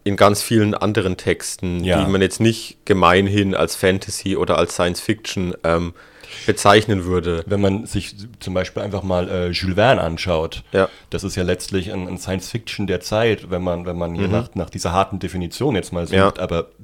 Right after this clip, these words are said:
Speaker 2: würde das jemand, vor allem heute noch, als Science-Fiction beschreiben? Ich glaube nicht. Also das ist ja vielleicht ein Abenteuerroman oder sowas, aber kein Science-Fiction.
Speaker 1: Genau, und du hattest zum Beispiel auch Dresden Files erwähnt und
Speaker 2: In der
Speaker 1: solche,
Speaker 2: letzten
Speaker 1: solche
Speaker 2: Folge, ja.
Speaker 1: Spielarten, solche Spielarten wie, ähm, was man als Urban Fantasy,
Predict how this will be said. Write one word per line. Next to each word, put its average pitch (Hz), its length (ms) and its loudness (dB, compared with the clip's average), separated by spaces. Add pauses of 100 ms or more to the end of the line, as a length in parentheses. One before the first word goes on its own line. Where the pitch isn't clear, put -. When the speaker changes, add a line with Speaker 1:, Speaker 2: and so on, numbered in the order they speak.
Speaker 2:
würde 101 200 0
das 95 120 -6
jemand, 95 220 2 (320)
vor - 180 -2
allem 85 160 0
heute 104 260 2
noch, 110 180 -2
als 101 140 -2
Science-Fiction 117 540 -6
beschreiben? 120 540 -4 (560)
Ich - 80 -20
glaube 78 260 -2
nicht. 85 280 -6
Also 78 160 -12
das - 120 -14
ist 87 120 -12
ja 80 100 -10
vielleicht - 260 -10
ein 82 100 -8
Abenteuerroman 80 960 -2
oder 76 140 -8
sowas, 71 360 -10
aber 71 140 -12
kein - 180 -12
Science-Fiction. - 560 -10 (380)
Speaker 1:
Genau, 92 200 2
und 95 80 2
du 98 100 2
hattest 101 240 2
zum 104 100 -4
Beispiel 95 260 2
auch 90 100 4
Dresden 98 380 2
Files 90 480 2
erwähnt 90 640 0
und 92 140 -2
Speaker 2:
In 87 60 -4
der - 100 -10
Speaker 1:
solche, 95 280 4
Speaker 2:
letzten 92 180 4
Speaker 1:
solche 101 180 4
Speaker 2:
Folge, 85 140 0 (100)
ja. 120 60 4
Speaker 1:
Spielarten, 107 880 4
solche 107 300 -2
Spielarten 98 920 0
wie, 98 280 -2
ähm, 85 400 0
was - 260 -6
man 104 120 4
als 92 120 0
Urban 101 400 4
Fantasy, 98 840 -2